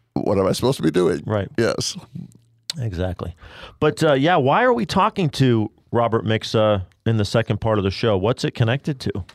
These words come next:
Speaker 1: Well, if you will remember, last month we discussed the history behind Vatican two.
Speaker 2: Mm-hmm.
Speaker 1: And so we're going to follow up that conversation with a little more de-,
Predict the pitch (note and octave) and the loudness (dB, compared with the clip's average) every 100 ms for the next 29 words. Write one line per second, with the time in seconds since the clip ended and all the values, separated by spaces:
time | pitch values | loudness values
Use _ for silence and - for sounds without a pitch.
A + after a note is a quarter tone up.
0 | _ B2 D#3 C#3 A#2+ A#1+ - A#2+ - B2 | _ 0 2 2 -2 -6 -2 -2 2 2
1 | G#2+ A2+ A2 A2+ G3+ B3+ A#2 G#2 D3+ D#3 | 4 4 4 2 0 0 0 2 2 0
2 | - A#2+ E3 G3 - - C3 F3+ G3 G3+ | -2 0 0 -2 -8 -2 0 0 -2 0
3 | A2 - - - C3 D#3+ - - - - | -2 -2 -8 0 0 0 -4 -8 -10 -14
4 | - _ _ _ - B2+ G3+ A3+ - D3+ | -18 _ _ _ -2 2 2 0 0 2
5 | A#2 A2+ G#2 A#2 C#3+ C#3 C3+ B2+ - _ | 2 0 -2 0 2 2 0 -4 -8 _
6 | _ _ _ _ _ - C3 C3+ C#3+ B2 | _ _ _ _ _ 0 2 2 0 -2
7 | E3 G#2 C#2 - _ _ - F#2+ A2 A#2 | -2 -2 -4 -10 _ _ -8 -4 -4 -6
8 | _ A2 A#2+ A#2 A2 - A#2+ A2+ A2 G2+ | _ -2 0 0 0 2 4 4 2 2
9 | A#2+ A#2 A#2+ A#2+ A#2 G#2+ A#2 A2+ B2+ - | 0 2 0 0 -2 0 2 4 2 2
10 | D3+ F3+ - A#2 G#2+ G#2 A#2 A2+ - B2 | 0 0 0 0 0 -2 0 0 -2 -2
11 | A2+ G#2 B2 G3 G3+ D#3 C3 | -2 0 0 0 0 -2 -2